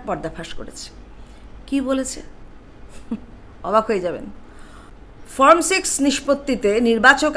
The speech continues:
আইন, অর্থাৎ ইলেকটোরাল রুল, ল নাইনটিন সিক্সটি অনুযায়ী নিয়ম মানা হয়নি, যথাযথ যাচাই ছাড়াই আবেদন গ্রহণ করা হয়েছে, যার ফলে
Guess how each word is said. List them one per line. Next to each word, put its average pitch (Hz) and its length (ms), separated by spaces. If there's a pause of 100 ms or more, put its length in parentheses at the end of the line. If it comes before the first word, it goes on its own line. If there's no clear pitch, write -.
আইন, 202 460 (600)
অর্থাৎ 254 220 (160)
ইলেকটোরাল 269 640 (180)
রুল, 202 400 (680)
ল 202 300 (500)
নাইনটিন 285 360
সিক্সটি 359 340
অনুযায়ী 240 360
নিয়ম 262 260
মানা 277 240
হয়নি, 269 380
যথাযথ 247 520
যাচাই 214 320
ছাড়াই 247 300
আবেদন 208 360
গ্রহণ 220 220
করা 247 180
হয়েছে, 277 340
যার 208 220
ফলে 220 240